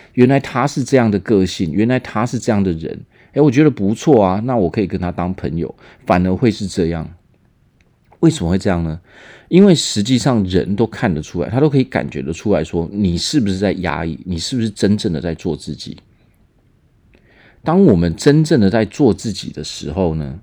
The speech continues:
你的人生会越来越往你想要的方向去发展，因为你吸引来的所有的人事物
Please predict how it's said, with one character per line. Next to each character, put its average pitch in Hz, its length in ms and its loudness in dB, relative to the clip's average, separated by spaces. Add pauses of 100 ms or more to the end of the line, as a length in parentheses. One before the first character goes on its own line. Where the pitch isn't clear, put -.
(880)
你 110 180 4
的 117 120 6
人 107 200 6
生 123 300 4
会 123 140 4
越 135 320 6
来 87 180 4
越 110 220 4
往 85 340 2
你 104 80 0
想 78 420 -6
要 110 160 -4
的 78 140 -6
方 80 240 -6
向 78 180 -8
去 80 140 -8
发 69 240 -8
展， - 180 -14
因 139 100 0
为 151 60 4
你 107 80 2
吸 127 420 -2
引 87 180 -2
来 - 180 -8
的 82 160 -6
所 - 280 0
有 110 100 6
的 87 100 0
人 82 320 -4
事 101 380 -2
物 90 280 -2